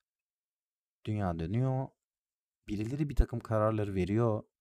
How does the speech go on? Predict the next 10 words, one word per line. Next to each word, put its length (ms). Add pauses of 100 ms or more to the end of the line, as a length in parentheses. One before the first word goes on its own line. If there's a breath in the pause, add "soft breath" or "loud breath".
(720)
birileri 500
çok 260
öfkeli, 600 (680)
birileri 480
çok 220
üzgün 560 (1200)
ve 340 (1800)
uyuyorsun. 540 (1700)
Sadece 440
uyuyorsun. 460